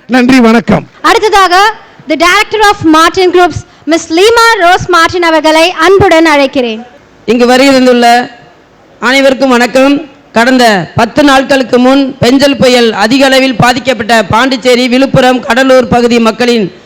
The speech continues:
Speaker 3: துயரை துடைக்க மார்ட்டின் குழுமம் சார்பாக நிவாரண உதவிகள் தொடங்கி வ-,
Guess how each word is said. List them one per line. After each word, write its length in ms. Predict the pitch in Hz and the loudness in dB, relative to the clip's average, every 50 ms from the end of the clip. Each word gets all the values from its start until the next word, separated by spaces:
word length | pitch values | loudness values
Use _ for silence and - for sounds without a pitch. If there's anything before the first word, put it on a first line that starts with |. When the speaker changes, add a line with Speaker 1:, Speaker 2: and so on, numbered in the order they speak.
| - - - | -20 -8 -2
Speaker 3:
துயரை 360 | - 254 277 277 269 269 - | 0 0 2 2 2 0 0
துடைக்க 540 | - 254 240 247 247 - 254 254 262 269 240 | 0 -2 -2 -2 -2 -2 -2 0 0 -2 -2
மார்ட்டின் 440 | 208 214 220 247 254 220 294 277 262 | -4 -2 -2 -2 -2 -2 -2 -4 -2
குழுமம் 340 | 240 254 254 247 240 240 233 | 0 -2 0 0 0 -2 -2
சார்பாக 720 | - 240 226 240 240 214 233 226 226 220 233 247 254 247 - - - - - | 0 0 0 0 0 2 2 0 2 2 2 0 0 -2 -4 -10 -18 -20 -8
நிவாரண 440 | - 220 240 240 269 285 277 262 262 | -4 -2 0 2 2 0 0 0 0
உதவிகள் 480 | 247 240 240 240 247 247 240 240 226 185 | 0 2 2 0 2 2 0 0 0 0
தொடங்கி 340 | 233 233 240 262 254 262 240 | -2 0 0 0 0 0 0
வ-, 360 | 233 226 214 202 - - | 0 0 -2 -2 -6 -10